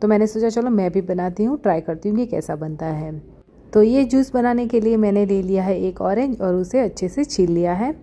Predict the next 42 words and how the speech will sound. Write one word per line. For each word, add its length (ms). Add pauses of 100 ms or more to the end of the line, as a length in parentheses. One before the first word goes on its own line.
(560)
ऊपर 280
का 100
जो 160
उसका 240
वाइट 280
वाला 180
पार्ट 320
होता 240
है 220
वो 180
अच्छे 200
से 140
निकाल 380
लेना 260
है 140
क्योंकि 320
वो 80
बहुत 320
ही 60
कड़वा 280
होता 340
है। 440 (380)
तो 100
उसे 220
छील 240
लिया 180
है 100
मैंने, 320
फिर 300
ले 160
लिया 180
है 80
पपीता। 480
तो 140
पपीता 580
और 420
ऑरेंज 500
दोनों 300
इक्वल 300
क्वांटिटी 420
में 120
लेंगे। 340